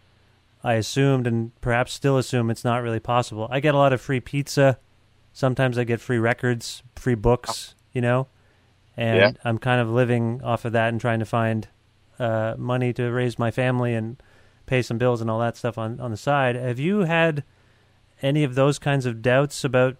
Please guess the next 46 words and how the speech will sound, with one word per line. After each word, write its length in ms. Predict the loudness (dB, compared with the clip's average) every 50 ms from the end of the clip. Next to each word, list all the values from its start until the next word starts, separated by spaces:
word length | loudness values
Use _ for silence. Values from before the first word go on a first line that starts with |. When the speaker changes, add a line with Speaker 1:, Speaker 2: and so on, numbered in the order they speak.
| _ _ _
Speaker 1:
this 140 | -4 -4 -4
sh-, 160 | -6 -8 -14
the, 380 | -14 -14 -14 -12 -8 -8 -8 -8
the, 220 | -8 -8 -8 -8 -10 -12
the, 160 | -12 -12 -12 -12 -10 -8
the 80 | -4
best 220 | 0 0 0 0 0
show? 320 | 0 2 4 4 4 4
And, 220 | 4 2 -2 -4 -6
and 140 | -6 -6
if 100 | -6 -6
sw-, 360 | -6 -6 -4 -2 -2 -2 -2 -4
if 220 | -6 -4 -4 -2
so, 160 | 0 2 4
what 180 | 4 4 2 0
swayed 380 | 0 -2 0 2 2 2 2
you 300 | 0 2 2 2 2 0 -2 -6 _ _ _ _ _ _ _ -10
to 60 | -4
bring 240 | -2 0 2 2 2
the 80 | 0 0
show 220 | 0 0 0 2
back 380 | 2 2 2 2 0 0 -2 -6
in 140 | -6 -4
this 200 | -2 -4 -4 -2
way 160 | -2 0 0 0
as 120 | 0 -2
a 40 | -4
podcast? 520 | -4 -4 -4 -4 -6 -8 -12 -14 -14 -16 _ _ _ _ _ _ _ _ 4
Speaker 2:
I 60 | 6
mean, 120 | 8 8
well, 120 | 8 8 6
the 80 | 6
show's 240 | 6 8 8 8 8
not 160 | 8 6 6
gonna 180 | 6 6 8 8
really 200 | 8 8 8 8
be 120 | 8 6
a 40 | 4
podcast. 760 | 4 4 4 6 6 4 4 4 6 6 6 4 2 0 -2
It's 160 | -4 0 2
gonna 180 | 2 2 4 6
be 200 | 6 6 6 4
live 600 | 4 4 6 6 8 8 8 8 6 6 6 4
on 200 | 4 4 4 4
the 120 | 4 4
internet 500 | 6 6 6 6 6 6 6 6 4